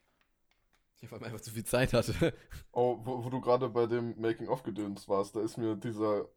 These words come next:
Speaker 2: dieser weirde Film wieder eingefallen, den ich mir angeguckt habe. Äh, der heißt Der dunkle Kristall.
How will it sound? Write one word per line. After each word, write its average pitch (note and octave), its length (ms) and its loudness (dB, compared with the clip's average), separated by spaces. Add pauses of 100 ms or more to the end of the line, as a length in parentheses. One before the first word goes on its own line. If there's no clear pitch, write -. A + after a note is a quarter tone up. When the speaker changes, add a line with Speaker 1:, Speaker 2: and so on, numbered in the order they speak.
(300)
Speaker 2:
dieser G#2+ 260 -2
weirde A#2 400 -2
Film C3+ 560 -4
wieder G2 240 0
eingefallen, G#2 460 -2
den G2+ 120 -6
ich G2+ 100 -10
mir E2 80 -6
angeguckt G#2 440 -8
habe. G2+ 360 -2 (760)
Äh, G2+ 260 2
der A2 140 0
heißt C3+ 260 0
Der A2 80 2
dunkle C3 380 -6
Kristall. A#2+ 680 -2